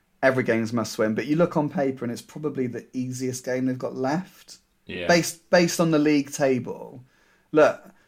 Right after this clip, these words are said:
Speaker 1: you were at Southampton, we've talked about it a lot, um, in the past. They were sensational that day at Saint Mary's. Um, I thought they were gonna really sort of storm the league, if you like, and finish really high up.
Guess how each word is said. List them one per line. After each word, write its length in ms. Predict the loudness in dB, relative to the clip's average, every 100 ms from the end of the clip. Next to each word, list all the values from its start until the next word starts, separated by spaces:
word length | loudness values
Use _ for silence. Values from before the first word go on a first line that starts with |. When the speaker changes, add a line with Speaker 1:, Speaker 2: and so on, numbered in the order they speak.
| _ _ _ _
Speaker 1:
you 180 | 0 4
were 80 | 4
at 100 | 4
Southampton, 480 | 2 2 2 0 -2
we've 140 | -2
talked 200 | -2 -2
about 280 | 0 0 0
it 180 | -2 -2
a 40 |
lot, 420 | -2 -2 -4 -8 _ _ _ _ -4
um, 380 | -2 -2 -2 -6
in 80 | -8
the 40 |
past. 640 | -6 -4 -4 -4 -10 -16 _ _ _ _ 2
They 140 | 4
were 80 | 4
sensational 640 | 0 -2 0 0 0 -2 -4
that 140 | -4
day 400 | -6 -4 -6 -10 -10
at 140 | -8
Saint 200 | -8 -8
Mary's. 580 | -10 -10 -10 -12 -14 -20 _ _ _
Um, 640 | -2 2 2 2 0 -6 -12 _ _ _ _ _ _ _ _ 0
I 160 | 2 4
thought 200 | 2 0
they 120 | 0
were 40 | -2
gonna 280 | -4 -6 -10 _ _ _
really 420 | 0 0 2 -2 -6
sort 300 | -4 -2 -2
of 80 |
storm 400 | -6 -4 -2 0
the 80 | -2
league, 260 | 0 -2 -4
if 160 | -8
you 60 | -8
like, 260 | -6 -6 -8
and 100 | -8
finish 360 | -6 -6 -4
really 240 | 0 0 -2
high 240 | -2 0
up. 360 | 0 -2 -8